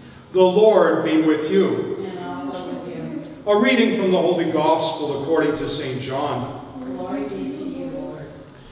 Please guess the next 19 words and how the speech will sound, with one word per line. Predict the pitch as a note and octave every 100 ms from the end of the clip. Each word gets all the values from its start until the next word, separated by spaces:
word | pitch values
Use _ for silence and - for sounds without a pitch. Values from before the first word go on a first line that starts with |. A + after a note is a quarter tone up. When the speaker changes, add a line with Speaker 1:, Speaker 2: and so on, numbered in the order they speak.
| - - - - B3+
Speaker 1:
In | A#3+
the | A#3+
beginning | F#3 E3 E3+ F3 D3
was | D3 D3 -
the | C3
Word. | A#2+ D#3+ D#3+ - - - - - - - - - -
The | D3
Word | C3+ D3 D3+ D3
was | C#3+ C#3+ C3+
in |
God's | B2+ C3 B2+ C3 -
presence, | D3+ D#3+ B2 A#2 - - - - - - -
and | C#3+
the | C#3
Word | C3 C#3 B2+ C3
was | C#3+ -
God. | C3+ A#2 A#2+ - - - - - - - - -
He | A3+
was | A3+ -